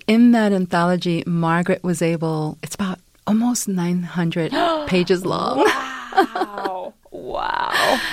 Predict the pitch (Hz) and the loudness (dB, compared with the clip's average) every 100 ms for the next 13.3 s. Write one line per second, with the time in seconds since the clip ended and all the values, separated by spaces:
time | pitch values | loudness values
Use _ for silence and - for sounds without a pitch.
0 | - - - - - 208 196 202 - 240 | -6 -8 -12 -10 0 4 4 4 2 2
1 | 214 208 - 220 233 233 - 190 170 165 | 2 0 -2 -2 0 -2 -2 0 2 2
2 | 170 165 170 170 - - 247 226 202 175 | 2 0 0 -2 -2 0 2 2 0 -2
3 | - 196 165 165 170 170 175 160 160 170 | -4 -4 -2 -2 -2 -4 -2 -2 0 0
4 | 160 165 - - 196 196 151 151 - 185 | -2 -4 -6 2 4 4 2 -2 -4 -6
5 | - 180 170 175 180 160 160 156 151 165 | -2 -2 -2 -4 -4 -4 -4 -4 -4 -4
6 | 151 151 147 147 151 151 151 151 - - | -4 -4 -6 -4 -2 -2 -4 -6 -12 -6
7 | 175 165 - - 165 165 180 180 190 180 | -4 -2 -4 -4 -4 -6 -4 -4 -2 -2
8 | 165 - - 185 185 208 214 190 - - | -4 -8 -6 0 0 0 -2 -2 -6 -4
9 | 165 160 - - - - - - - 254 | -4 -2 -4 -4 -4 -4 -6 -8 0 0
10 | - - - - - - - - - 233 | 0 -4 -2 -6 -6 0 0 0 -4 -4
11 | 214 208 208 220 220 196 202 202 202 208 | -2 -2 0 0 0 0 0 -2 -4 -4
12 | 185 - - 254 233 202 185 180 185 180 | -4 -8 -4 -2 -2 -2 -4 -4 -4 -4
13 | 165 160 - | -2 -4 -6